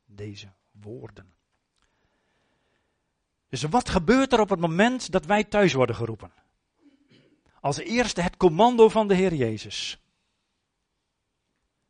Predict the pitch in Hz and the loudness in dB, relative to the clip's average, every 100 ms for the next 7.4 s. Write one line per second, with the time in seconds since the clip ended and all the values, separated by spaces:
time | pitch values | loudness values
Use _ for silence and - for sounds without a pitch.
0 | _ _ _ _ _ _ 143 170 160 147 | _ _ _ _ _ _ -4 0 0 4
1 | 196 196 185 - _ _ - - - - | 6 6 4 -4 _ _ -8 -6 0 6
2 | 240 113 101 - - _ _ _ _ _ | 6 6 -2 -18 -20 _ _ _ _ _
3 | _ _ _ _ - - 151 151 131 165 | _ _ _ _ -12 -2 -2 -2 -4 -2
4 | 139 - - _ _ _ _ _ _ _ | -2 -2 -10 _ _ _ _ _ _ _
5 | _ _ _ _ _ _ _ _ _ _ | _ _ _ _ _ _ _ _ _ _
6 | _ - 123 123 110 104 101 - 120 123 | _ -12 -12 -10 -14 -16 -20 -14 -10 -2
7 | 156 131 98 87 | -2 -4 -10 -14